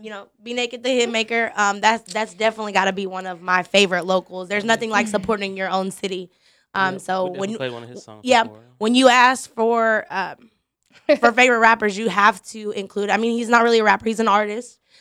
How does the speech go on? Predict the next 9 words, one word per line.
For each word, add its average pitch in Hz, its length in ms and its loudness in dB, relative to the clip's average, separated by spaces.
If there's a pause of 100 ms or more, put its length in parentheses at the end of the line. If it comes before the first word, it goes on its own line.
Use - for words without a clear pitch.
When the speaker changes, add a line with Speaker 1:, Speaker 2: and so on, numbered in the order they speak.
(180)
Speaker 1:
Um, 196 440 2
but 226 120 0
you 240 140 -4
always 233 360 4
have 208 180 2
to 220 80 -12
include 208 320 -4
your 196 100 0
locals. 190 500 -8